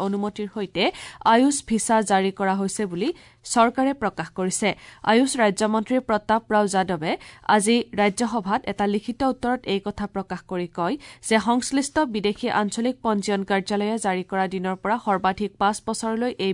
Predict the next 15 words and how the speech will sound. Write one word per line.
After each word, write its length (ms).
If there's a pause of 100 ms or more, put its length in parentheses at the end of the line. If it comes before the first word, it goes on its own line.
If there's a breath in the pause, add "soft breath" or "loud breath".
ভিছাৰ 400
ম্যাদ 260
বৃদ্ধি 360
কৰিব 180 (120)
পৰা 240
যায়। 180 (400 loud breath)
তেওঁ 180 (100)
কয় 180 (480 loud breath)
যে 100 (420 soft breath)
আয়ুষ 200 (100)
ভিছা 220 (100)
লাভ 120 (100)
কৰাৰ 280
বাবে 200 (180)
বিদেশী 320